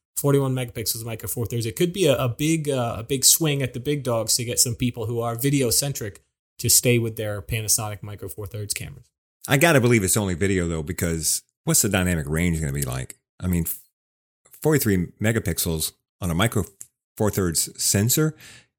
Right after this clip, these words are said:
Speaker 2: How small are these megapixels gonna be? How, the, the pixels are gonna be so small. There's no way you're gonna get a good dynamic range.
Speaker 1: Well, it, it shoots raw video, which is, you know, I, again, I, I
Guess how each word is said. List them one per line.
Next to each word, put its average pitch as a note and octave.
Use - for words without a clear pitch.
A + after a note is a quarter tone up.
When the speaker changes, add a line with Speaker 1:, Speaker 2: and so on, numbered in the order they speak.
Speaker 2:
How D3+
small B2+
are -
these F2+
megapixels G2
gonna E2
be? F2
How, F2+
the, G#2+
the A2
pixels F3
are G#2
gonna G#2+
be G#2
so G#2
small. C3+
There's G#2
no D3
way D3+
you're C#3+
gonna E2
get D2
a -
good D2
dynamic C#2+
range. -
Speaker 1:
Well, D#3+
it, E3
it E3
shoots G3
raw D#3
video, G3+
which G3
is, F3
you E3
know, E3
I, C#3
again, D#3+
I, C#3
I C3+